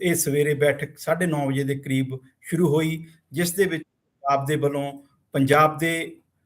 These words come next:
ਮੁੱਖ ਮੰਤਰੀ ਸਰਦਾਰ ਭਗਵੰਤ ਸਿੰਘ ਮਾਨ ਔਰ ਸਿੰਚਾਈ ਮੰਤਰੀ ਬਰਿੰਦਰ ਗੋਇਲ ਨੇ ਹਿੱਸਾ ਲਿਆ। ਹਰਿਆਣਾ ਦੇ ਵੱਲੋਂ ਹਰਿਆਣਾ ਦੇ ਮੁੱਖ ਮੰਤਰੀ ਨਾਇਬ ਸਿੰਘ ਸੈਣੀ ਔਰ ਸਿੰਚਾਈ ਮੰਤਰੀ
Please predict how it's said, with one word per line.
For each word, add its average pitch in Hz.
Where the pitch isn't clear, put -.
ਮੁੱਖ 170
ਮੰਤਰੀ 160
ਸਰਦਾਰ 143
ਭਗਵੰਤ 139
ਸਿੰਘ 151
ਮਾਨ 156
ਔਰ 160
ਸਿੰਚਾਈ 160
ਮੰਤਰੀ 147
ਬਰਿੰਦਰ 139
ਗੋਇਲ 151
ਨੇ 165
ਹਿੱਸਾ 135
ਲਿਆ। 139
ਹਰਿਆਣਾ 151
ਦੇ 165
ਵੱਲੋਂ 143
ਹਰਿਆਣਾ 151
ਦੇ 160
ਮੁੱਖ 147
ਮੰਤਰੀ 135
ਨਾਇਬ 131
ਸਿੰਘ 127
ਸੈਣੀ 139
ਔਰ 135
ਸਿੰਚਾਈ 139
ਮੰਤਰੀ 131